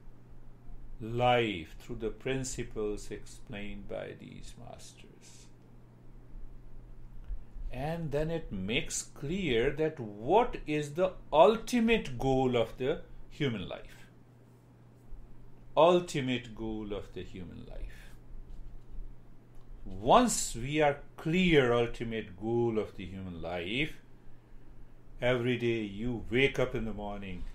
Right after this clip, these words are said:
and you, you have that goal in your mind. Have you ever thought, "Sergey, what is the ultimate goal of human life?"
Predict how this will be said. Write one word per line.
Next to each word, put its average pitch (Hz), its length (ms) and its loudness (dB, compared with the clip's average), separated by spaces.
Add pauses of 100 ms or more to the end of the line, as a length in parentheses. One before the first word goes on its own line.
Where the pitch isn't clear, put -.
(340)
and 110 200 -6
you, 95 220 -6 (840)
you 104 200 -4
have 92 300 -4 (160)
that 104 520 4
goal 98 360 -8
in 92 160 -4
your 95 240 -8 (100)
mind. - 200 -10 (4000)
Have 107 240 -4
you 107 180 -2
ever 101 200 -4
thought, 104 440 -6
"Sergey, 104 480 -4
what 98 280 -6
is 95 120 -8
the 92 140 -2
ultimate 98 580 -2
goal 101 320 2
of 98 200 0
human 107 320 -8
life?" - 200 -14